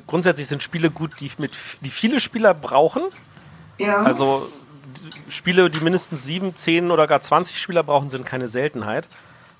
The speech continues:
Speaker 2: Genau.
Speaker 1: Äh, Sp-, Spiele, wo man keinen Zeitdruck hat, äh, und Spiele, wo man normalerweise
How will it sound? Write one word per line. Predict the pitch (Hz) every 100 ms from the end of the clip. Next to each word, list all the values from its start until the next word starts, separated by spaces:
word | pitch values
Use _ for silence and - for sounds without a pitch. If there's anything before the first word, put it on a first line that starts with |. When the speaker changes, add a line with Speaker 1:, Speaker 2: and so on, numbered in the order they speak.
| -
Speaker 2:
Genau. | 147 147 143
Speaker 1:
Äh, |
Sp-, | 175 - - - - _ - _ - -
Spiele, | - - 190 208 190
wo | 170
man | 170
keinen | 143 143 135
Zeitdruck | 143 151 190 -
hat, | 214 226 - -
äh, | 170 185
und | 170 160
Spiele, | - 175 185
wo | 180
man | 170
normalerweise | 160 151 151 147 143 139 151